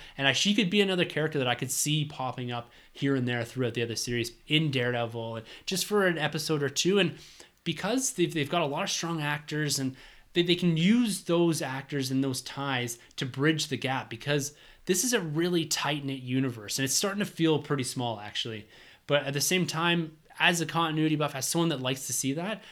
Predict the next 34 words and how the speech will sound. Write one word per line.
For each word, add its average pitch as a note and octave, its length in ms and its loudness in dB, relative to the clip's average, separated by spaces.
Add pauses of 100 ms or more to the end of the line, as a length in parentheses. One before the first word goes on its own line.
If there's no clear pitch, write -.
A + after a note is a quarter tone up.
(120)
they - 80 -4
have E3 180 0
so F3 480 4
many E3+ 220 4
characters C#3 380 -2
they B2 60 -4
can A#2+ 120 -4
pull C3+ 180 -6
from B2 180 -6
now A2+ 140 -4
that B2 140 -8
now A#2+ 200 -4
know A#2+ 240 -2
each C3 220 -2
other, A#2 260 -2
that, A2+ 180 -12 (240)
that - 100 -8
have D#3 340 2
a D3 40 4
reason D3+ 500 4
to D3 120 0
be C#3 240 0
in C#3 80 4
a B2 60 2
certain A#2+ 300 -4
spot, A#2 400 -2
and B2+ 80 -4
it A#2+ 100 -4
doesn't C#3 240 0
feel C3+ 180 -4
like B2 140 -2
it's - 140 -2
shoehorned G#2+ 440 -4
in. G#2 160 -10